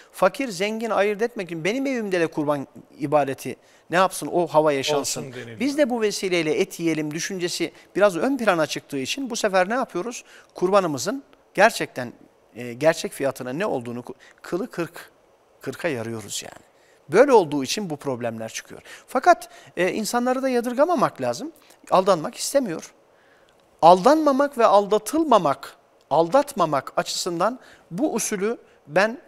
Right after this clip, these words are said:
Speaker 1: fıkhi açıdan yanlış bulmuyorum. Bakın
Speaker 2: Ama, ama
Speaker 1: burada
Speaker 2: fiyatında bir tane olması lazım,
Speaker 1: fiyatında
Speaker 2: değil mi?
Speaker 1: bir tane olması lazım. E, şunu diyeyim, fıkhan bunun, e, şeyleri var.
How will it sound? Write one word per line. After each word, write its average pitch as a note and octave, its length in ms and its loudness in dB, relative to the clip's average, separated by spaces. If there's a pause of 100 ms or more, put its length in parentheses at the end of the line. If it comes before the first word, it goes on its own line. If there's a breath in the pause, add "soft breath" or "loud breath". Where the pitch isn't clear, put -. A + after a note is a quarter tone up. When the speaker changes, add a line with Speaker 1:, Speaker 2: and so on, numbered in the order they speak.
Speaker 1:
fıkhi C4 360 -4
açıdan G3+ 400 -4 (100)
yanlış E3 340 -4
bulmuyorum. A2 340 -8 (1300)
Bakın F3 180 -2
Speaker 2:
Ama, C#3 120 -2
ama B2+ 80 -10
Speaker 1:
burada G#3+ 340 8
Speaker 2:
fiyatında F#3 460 -4
bir G3+ 100 0
tane C#3+ 260 -2
olması A2 440 -8
lazım, G2+ 120 -10
Speaker 1:
fiyatında - 320 -6
Speaker 2:
değil G3+ 80 -4
mi? C#3 40 -6
Speaker 1:
bir D4 60 -4
tane G#2+ 260 -6
olması - 320 -12
lazım. - 280 -10 (320 loud breath)
E, E3+ 200 0
şunu B3+ 260 -2
diyeyim, G#3+ 180 -2
fıkhan G#3 460 -4
bunun, F#3 360 -6
e, D3+ 200 -4
şeyleri D#3+ 400 -4
var. - 280 -8